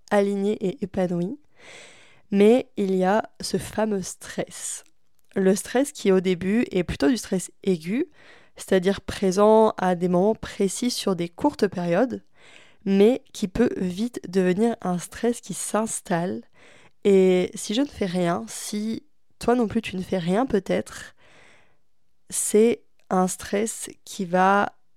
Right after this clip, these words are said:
rester et qui va vraiment être mauvais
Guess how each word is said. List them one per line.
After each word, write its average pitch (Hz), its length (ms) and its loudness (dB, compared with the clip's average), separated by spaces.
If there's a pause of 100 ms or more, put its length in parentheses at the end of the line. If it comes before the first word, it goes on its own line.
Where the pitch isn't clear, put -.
(520)
rester 208 520 -2 (520)
et 196 100 2
qui - 140 -6
va 180 160 4
vraiment 214 560 2
être - 360 -6
mauvais 190 680 2